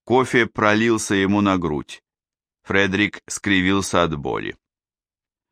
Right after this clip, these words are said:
Он отхлебнул немного горячего кофе, поставил чашку на пол и сел на стул, раздумывая, как бы повернуться, чтобы было незаметно пятно на рубашке.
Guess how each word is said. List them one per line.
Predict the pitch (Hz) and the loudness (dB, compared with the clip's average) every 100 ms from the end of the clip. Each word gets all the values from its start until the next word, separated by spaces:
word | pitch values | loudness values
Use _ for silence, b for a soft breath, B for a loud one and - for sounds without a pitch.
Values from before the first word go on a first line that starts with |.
| _ _ _ _ | _ _ _ _
Он | - 104 127 | 0 2 2
отхлебнул | 117 - 113 98 107 120 | -2 0 2 4 2 2
немного | 113 104 101 110 107 | 2 2 0 0 0
горячего | 90 87 87 95 - 82 76 | 2 2 2 0 -2 -2 -2
кофе, | - 71 60 - 57 - _ _ _ _ _ _ | -4 -8 -8 -8 -12 -12 _ _ _ _ _ _
поставил | - 82 - 127 139 127 | -2 -2 2 2 2 0
чашку | 131 120 - 107 | 0 0 0 0
на | 92 113 | 2 2
пол | 127 131 123 | 2 0 0
и | - 90 | -2 -4
сел | - 101 | 0 2
на | 107 95 | 2 0
стул, | - - 69 65 65 _ _ _ _ - | -4 -10 -10 -10 -10 _ _ _ _ -2
раздумывая, | 85 98 92 113 104 98 90 | 0 2 2 2 2 2 0
как | 82 98 107 | -2 -2 0
бы | 107 123 | 0 -2
повернуться, | - 123 127 131 135 107 - 87 | 0 0 0 2 0 -2 -4 -4
чтобы | - 92 87 | -2 -2 0
было | 82 98 90 | 0 2 2
незаметно | 90 85 85 98 107 107 90 | 0 0 0 2 0 -2 -2
пятно | 90 - 92 95 | -2 -2 0 0
на | 92 | 0
рубашке. | 87 85 64 52 - - | -2 -2 -4 -4 -10 -16